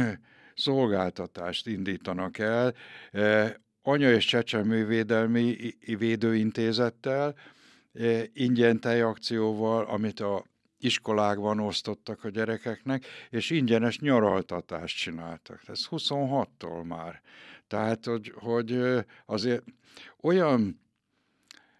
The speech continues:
mondjuk így, a lehetőségekhez mérten, mert erre sokan azt mondják, hogy, hú, hát,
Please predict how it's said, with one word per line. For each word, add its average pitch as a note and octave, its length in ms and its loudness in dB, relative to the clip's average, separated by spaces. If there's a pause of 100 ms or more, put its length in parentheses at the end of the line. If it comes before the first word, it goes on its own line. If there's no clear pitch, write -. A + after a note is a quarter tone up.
(240)
mondjuk C#3 420 0
így, B2 260 0
a G#2+ 60 2
lehetőségekhez G#2 1000 2
mérten, G2 680 -4 (300)
mert G#2+ 200 -12
erre A#2+ 240 -4
sokan A2+ 300 -8
azt G#2 180 -6
mondják, E2+ 200 -12
hogy, E2+ 120 -14 (260)
hú, G#2 160 -14 (320)
hát, F#2 320 -18